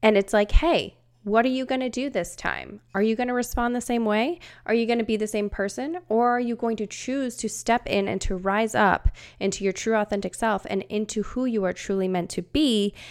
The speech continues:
and all that lives inside of you?" Are you going to rise up? Are you going to stand up? Are you going to lean into the fire and rise and grow and become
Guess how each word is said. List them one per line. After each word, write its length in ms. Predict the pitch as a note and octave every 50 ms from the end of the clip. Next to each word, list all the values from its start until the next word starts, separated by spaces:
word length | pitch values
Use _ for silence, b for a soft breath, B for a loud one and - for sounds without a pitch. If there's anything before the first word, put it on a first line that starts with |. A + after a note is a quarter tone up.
| B B B B -
and 140 | A3+ G#3 G3+ - -
all 180 | A3+ A#3 A#3+
that 200 | A#3 A#3 G3+ -
lives 260 | G#3+ A3 A3 G3+ F#3+
inside 440 | F#3 F3 E3+ E3 - - A3 A3+ A#3+
of 140 | A3+ F#3+ E3+
you?" 160 | - - - - - - _ _ _ - - - - - _ - B B B B B B B
Are 80 | G#3+
you 120 | A3 A#3 A3+
going 160 | A#3+ A#3+ B3
to 160 | - - A#3+ G#3+
rise 540 | F#3+ F#3+ G#3 G#3+ A3 A3+ A#3+ C4 B3+ - -
up? 300 | - B3+ D4 B3+ F3 - -
Are 100 | - G#3
you 160 | A3 A3 A3
going 160 | - A#3+ B3
to 100 | A#3+ -
stand 420 | A3+ - - - - A#3 B3 B3 -
up? 220 | - B3 A#3+ A#3
Are 100 | - F#3+
you 120 | G#3 G#3+ G#3+
going 160 | A3 A3+ G#3+
to 120 | - A#3
lean 500 | G3+ G3+ G3+ G3+ A3 A3+ B3 C4 C#4+ C#4
into 460 | C4 - - A#3+ C4 C#4 C4 - -
the 140 | A3+ - G#3
fire 760 | G#3 - - A#3+ B3+ D4 C#4+ G#3+ F3+ - - - - G#3 - _ _ _ _ _ _ _ _ _ _ _ _ _ _ _ _ _ _ _ _ _ _ _ _ _ _ _ _ _ _ _ _ _ _ _ _ _ _
and 320 | - A3+ A3 G#3 F#3+ F3+ F3+
rise 540 | G3 G#3 B3 C#4+ D4 B3 F#3 E3+ E3+ - -
and 260 | - F#3+ F#3+ F#3+ F#3
grow 460 | - G3+ F#3+ G#3 A#3 B3+ C4 A#3+ F#3+
and 160 | D#3+ - F#3+
become 880 | F#3 G#3+ - - - - - - B3 C4+ D4+ D#4 C4 G3 E3+ E3+ F3